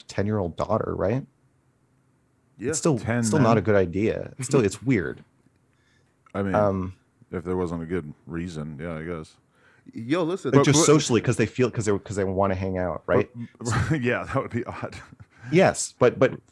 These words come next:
Speaker 1: for some reason online is fine. So my, so what I've been talking about a lot lately is that I think that the platforms need to be held accountable for this, and platforms need to stop connecting adults to children.
Speaker 3: Right. I mean,
Speaker 1: Adult-
Speaker 3: I have a two-year-old daughter, and me and my girl have this conversation all the time of, like,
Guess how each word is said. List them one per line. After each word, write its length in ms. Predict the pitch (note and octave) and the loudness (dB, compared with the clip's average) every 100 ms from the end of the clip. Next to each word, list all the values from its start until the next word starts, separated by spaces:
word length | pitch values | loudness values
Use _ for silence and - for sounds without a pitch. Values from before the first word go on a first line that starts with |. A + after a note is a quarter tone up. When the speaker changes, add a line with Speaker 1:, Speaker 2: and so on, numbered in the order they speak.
| _ _ - | _ _ -20
Speaker 1:
for 280 | - - | -8 -4
some 280 | C3 C#3+ C3+ | 0 2 4
reason 220 | C3+ B2 | 4 4
online 420 | A2+ A2+ A2 G#2+ G2+ | 2 4 4 4 2
is 100 | - | -2
fine. 200 | F#2 F2 | -6 -4
So 180 | A2 G2+ | -4 2
my, 240 | A#2 B2+ - | 4 2 -2
so 200 | - A#2+ | -4 -2
what 200 | G#2 A2+ | 2 4
I've 180 | G#2+ G#2+ | 4 2
been 100 | G2+ | -2
talking 300 | G2+ G2 G#2 | -2 -4 -2
about 240 | F2+ - _ _ - | -4 -4 _ _ -2
a 60 | G2 | 2
lot 240 | G#2+ G2 | 4 4
lately 380 | C#3 D3+ A#2 A#2 - - _ - | 2 2 -2 -4 -14 -20 _ -4
is 80 | C#3 | 2
that 100 | D3+ | 4
I 80 | |
think 220 | C#3+ C#3 - | 4 -2 -4
that 100 | - | -10
the 80 | |
platforms 680 | G#2+ - A2+ - G2 F2+ F2 | -4 2 2 2 -2 -2 -4
need 140 | F#2 F2 | -6 -4
to 60 | |
be 80 | F2 | -4
held 180 | F2 E2+ | -2 -4
accountable 340 | F2+ E2 E2+ E2+ | -4 -6 -6 -6
for 140 | E2+ | -4
this, 280 | E2+ E2+ - | -4 -6 -8
and 220 | E2+ E2+ | -8 -2
platforms 500 | G2 F2 - F2 F2 | 0 0 -2 -6 -6
need 100 | E2 | -10
to 80 | E2+ | -10
stop 340 | - F#2 D#2+ | -2 0 0
connecting 400 | - E2+ E2+ F#2 | -4 -6 -6 -6
adults 300 | E2+ E2+ F2 | -4 -4 -4
to 100 | - | -8
children. 340 | - G2 - - | -10 -10 -10 -6
Speaker 3:
Right. 160 | A2 E2+ | -4 -2
I 140 | G2 | 0
mean, 80 | B2 | 0
Speaker 1:
Adult- 140 | G#2+ | 0
Speaker 3:
I 80 | A#2+ | 0
have 180 | D3 C#3+ | 0 2
a 220 | A#2 G2+ - | 0 0 -4
two-year-old 520 | - B2 A#2+ A#2 G2+ | -4 0 2 2 2
daughter, 460 | G2+ F#2+ F#2 F2+ - | 2 2 2 0 -2
and 160 | F#2+ | -4
me 100 | G2+ | -2
and 80 | G2+ | -2
my 100 | G#2 | -2
girl 220 | F#2+ G2 | 0 0
have 140 | F#2 F2+ | 0 -2
this 120 | E2+ | -4
conversation 520 | G#2 F#2 F2 F#2 E2+ - | -4 -4 -4 -6 -8 -4
all 220 | F#2+ G2 | 0 0
the 80 | F#2+ | -2
time 340 | G2+ F2+ F2 | -6 -8 -8
of, 120 | E2+ | -6
like, 280 | F2+ E2 | -4 -4